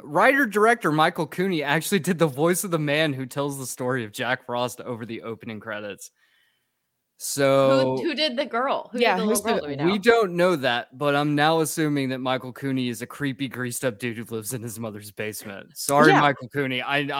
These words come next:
Speaker 1: I'm not
Speaker 2: Well,
Speaker 1: saying,
Speaker 2: also,
Speaker 1: I'm just
Speaker 2: let's
Speaker 1: saying, but I'm not.
Speaker 2: let's add that, uh, and, and I don't wanna keep further into these credits 'cause you just have to watch them. But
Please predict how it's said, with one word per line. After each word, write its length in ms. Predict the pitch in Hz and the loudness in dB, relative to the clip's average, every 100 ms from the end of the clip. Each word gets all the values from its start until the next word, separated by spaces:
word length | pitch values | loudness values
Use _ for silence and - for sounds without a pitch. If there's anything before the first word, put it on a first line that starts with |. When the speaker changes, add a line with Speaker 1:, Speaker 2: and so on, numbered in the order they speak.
| 139 | -2
Speaker 1:
I'm 120 | 143 | 0
not 240 | 147 160 170 | 2 2 4
Speaker 2:
Well, 100 | 415 | 4
Speaker 1:
saying, 440 | 151 - - 131 | 6 6 6 6
Speaker 2:
also, 420 | 277 240 226 214 131 | 6 6 6 2 -4
Speaker 1:
I'm 80 | |
just 300 | 127 165 160 | -4 -2 0
Speaker 2:
let's 60 | - | 2
Speaker 1:
saying, 500 | 147 151 123 117 117 _ _ _ _ | 4 4 0 -4 -8 _ _ _ _
but 80 | 131 | -2
I'm 100 | 123 | -2
not. 440 | 131 151 160 135 - _ _ _ _ _ _ _ _ _ _ | 0 2 2 2 -4 _ _ _ _ _ _ _ _ _ _
Speaker 2:
let's 240 | 262 349 339 | -2 0 2
add 280 | 247 247 226 | 2 4 4
that, 220 | 220 208 - _ - | 2 0 -4 _ -4
uh, 140 | 190 - | -2 -2
and, 220 | 220 220 - | -4 -6 -8
and 140 | 220 | -4
I 80 | 233 | -2
don't 100 | 240 | -2
wanna 180 | 226 208 | -4 -6
keep 240 | 233 196 | -10 -10
further 320 | - 202 185 | -4 -2 -2
into 200 | 175 175 | -4 -8
these 260 | 170 160 156 | -12 -12 -14
credits 380 | - 160 135 - | -8 -8 -8 -12
'cause 180 | 214 190 | -14 -10
you 80 | |
just 180 | 202 208 | -8 -4
have 220 | 180 156 | -2 -4
to 100 | - | -4
watch 320 | 156 123 - - | -8 -8 -10 -16
them. 300 | - 175 165 | -18 -14 -4
But 280 | 202 175 | 0 0